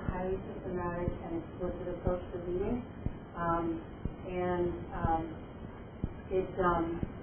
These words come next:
it focuses on the big five: the, um, phonemic awareness, word, word structure, and phonics, fluency, vocabulary, and comprehension. Um, and it's for students in grades two through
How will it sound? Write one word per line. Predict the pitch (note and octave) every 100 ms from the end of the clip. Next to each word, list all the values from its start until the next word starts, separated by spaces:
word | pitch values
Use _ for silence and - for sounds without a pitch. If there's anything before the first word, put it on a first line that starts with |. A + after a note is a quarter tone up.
| -
it | G4+ -
focuses | G#3 G3 G3+ G3 F#3 F#3+
on | F3 F#3 F#3 - -
the | G3+
big | F#3+ E3+ -
five: | A3+ A3+ C3+ - - - - -
the, | F#3 F3 F3
um, | F3 F3 F3
phonemic | F#3 F3+ F#3 F3+
awareness, | E3+ F3 E3+ E3+ F3 -
word, | - E3 - - -
word | - F#3 -
structure, | F#3+ F3+ - F3
and | F3 F3
phonics, | F3 E3+ E3+ -
fluency, | F3+ E3+ D#3+ -
vocabulary, | - - - - D4+
and | -
comprehension. | D4+ - - D4+ - - - - - - - -
Um, | F#3 F#3 G#3
and | G#3+
it's | A#3+ -
for | B3+ A#3+ -
students | A3+ G#3 G3+
in | G#3 G3
grades | F#3+ F3+ F3+ - -
two | G3+ G3 F#3+ F#3 - -
through | F#3 E3+